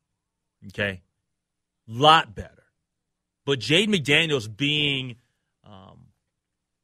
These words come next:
one of the young guys here that got his money, I love everything about this. Are you a Jaden McDaniels fan?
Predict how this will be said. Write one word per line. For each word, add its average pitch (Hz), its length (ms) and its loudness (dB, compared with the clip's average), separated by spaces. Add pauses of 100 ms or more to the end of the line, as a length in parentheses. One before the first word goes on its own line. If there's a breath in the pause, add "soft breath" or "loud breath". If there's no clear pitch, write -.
(1500)
one 147 240 4
of 151 80 -2
the 135 60 -6
young 147 220 0
guys 135 420 4
here 143 180 -2
that 123 260 -6
got 131 220 4
his 101 160 -8
money, 143 400 -4 (560)
I 131 80 0
love 139 240 2
everything 117 320 -6
about 104 280 -4
this. - 260 -20 (180)
Are 131 80 0
you 208 160 -2
a 190 40 -4
Jaden 165 260 0
McDaniels 165 340 -2
fan? 196 320 -6